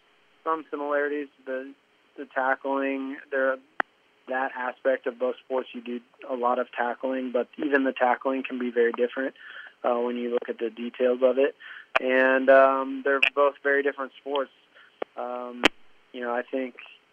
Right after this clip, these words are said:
the mental side of, you know, football versus the flow and feel of rugby. You know, there's a very, it's like, rugby can be very like basketball. Like, you just gotta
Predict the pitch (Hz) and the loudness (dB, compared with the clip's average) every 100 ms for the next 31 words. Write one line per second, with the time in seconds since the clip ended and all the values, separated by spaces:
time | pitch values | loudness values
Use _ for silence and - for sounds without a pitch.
0 | _ - 127 123 131 - 127 120 - 120 | _ 0 0 2 0 0 -2 0 2 4
1 | 120 120 120 120 - - - _ _ _ | 4 2 0 0 -4 -18 -20 _ _ _
2 | _ _ 120 110 101 - - - 123 127 | _ _ -14 -10 -10 -12 -4 0 4 8
3 | 123 123 120 120 - - - - 120 120 | 10 8 6 2 -2 -10 -2 -2 2 0
4 | - 120 117 110 110 117 113 113 117 120 | 0 -4 -4 -6 -12 -10 -10 -10 -12 -12
5 | - - 135 131 127 123 120 113 - 127 | -14 -6 4 4 4 2 0 -4 -8 -4
6 | 123 120 113 117 120 110 107 101 113 123 | -2 -2 -4 -4 -4 -6 -12 -12 -12 -10
7 | 117 117 120 - 113 123 123 117 113 - | -6 -2 -2 0 0 4 4 2 -2 -12
8 | 131 127 117 _ - 165 151 - 139 131 | -6 -6 -6 _ -20 -20 -20 0 0 2
9 | 127 123 127 117 123 120 117 113 - 117 | -2 -6 -8 0 2 2 0 -6 -4 -2
10 | 117 - 113 113 110 113 107 117 120 - | -2 -4 -8 -6 -6 -8 -12 -12 -10 -6
11 | 120 113 | -4 -4